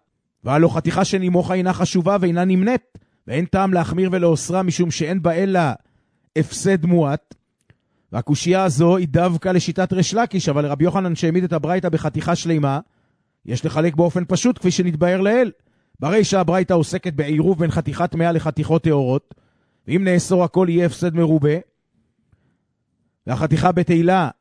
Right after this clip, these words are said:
כדין תורה, ובסיפא, גם אם נחמיר יהיה הפסד מועט, אז החמירו חכמים בחתיכה שלמה שלא תתבטל, כיוון שדרכה להימנות,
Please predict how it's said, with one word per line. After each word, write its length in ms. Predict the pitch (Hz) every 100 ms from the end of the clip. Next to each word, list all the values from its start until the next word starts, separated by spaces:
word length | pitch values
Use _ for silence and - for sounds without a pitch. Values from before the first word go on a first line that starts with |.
| _ _ _ _ _
כדין 300 | - 147 185
תורה, 380 | 175 160 131 127 - _ -
ובסיפא, 680 | - - 175 226 - 190 190
גם 200 | 165 208
אם 120 | 202
נחמיר 420 | 185 - 220 285
יהיה 180 | 208 202
הפסד 280 | 196 208 180
מועט, 340 | 214 277 254
אז 120 | 156
החמירו 360 | 135 156 170 175
חכמים 400 | 139 156 180 220
בחתיכה 420 | 190 160 165 190
שלמה 340 | - 196 226 240
שלא 180 | 185
תתבטל, 680 | 202 202 170 196 254 208 214 - _ _ _ _ _
כיוון 260 | 175 185 202
שדרכה 720 | - 180 190 180 226 214 196 - _ _ _ _ _ _ _
להימנות, 840 | 131 190 214 208 233 233 - -